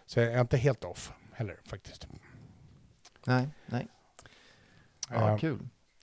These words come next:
Speaker 2: Jag kan berätta, jag har faktiskt gjort ett klockköp här sen sist. Jag vet inte om du vet om det ens.
Speaker 1: Nej.
Speaker 2: Ehm, jag, eh,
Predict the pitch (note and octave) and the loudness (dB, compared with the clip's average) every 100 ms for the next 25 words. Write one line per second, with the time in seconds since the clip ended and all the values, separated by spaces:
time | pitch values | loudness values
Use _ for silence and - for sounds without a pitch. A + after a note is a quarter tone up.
0 | _ _ _ _ _ - _ _ _ _ | _ _ _ _ _ -20 _ _ _ _
1 | C#3 D#3+ G3 G#3 - A#2+ C#3+ F#3+ E3 - | 0 2 6 6 8 6 6 2 0 -2
2 | - - - - - G3+ - A#2+ A#2 A2+ | -4 -2 -4 -2 -2 -2 0 0 0 -2
3 | A#2 A2+ G#2+ A2 - - - - - A#2+ | -4 -2 -4 -6 -10 -10 -14 -14 -8 -4
4 | G#3 D3+ B2+ A#2 C3 G3+ G#2+ G#2 C3 - | -2 0 0 0 2 0 -2 -4 -6 -10
5 | - C3+ F#3 - C3 B2+ C3 C3 C3 _ | -8 -6 -6 -4 -2 0 0 -2 -4 _
6 | _ _ _ _ - - - C3+ D3 D#3 | _ _ _ _ -20 -18 -4 2 4 4
7 | D#3 D#3 E3 E3 | 2 0 0 2